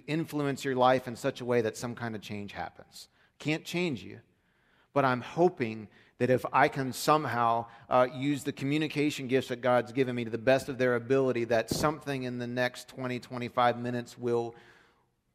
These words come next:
will cause a wheel to turn in your mind, no matter where you are on your journey, uh, with Jesus, no matter where you are, that might actually change your life.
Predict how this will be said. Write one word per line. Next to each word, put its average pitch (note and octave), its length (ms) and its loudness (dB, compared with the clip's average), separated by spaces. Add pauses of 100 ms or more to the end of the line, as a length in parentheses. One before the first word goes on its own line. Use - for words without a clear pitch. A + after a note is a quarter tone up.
will B2 120 -4
cause D#3 340 6
a D3 60 6
wheel D3 340 4
to D3 160 -4
turn D3 360 -2
in B2 140 -2
your C#3+ 160 -2
mind, B2 340 0
no A#2 60 -6
matter A#2+ 260 0
where C3 280 0
you D3 260 -2
are C3+ 200 6
on B2 120 -4
your B2 140 -4
journey, A#2 500 -6 (420)
uh, A#2 300 0
with A2 160 -4
Jesus, A#2+ 460 -4
no B2 80 -8
matter A#2+ 180 0
where C3+ 260 2
you C3 220 -4
are, B2+ 320 -4 (760)
that C3+ 200 2
might C3+ 320 0
actually C3 440 -2
change A#2 340 -8
your A2 100 -8
life. A2+ 460 -4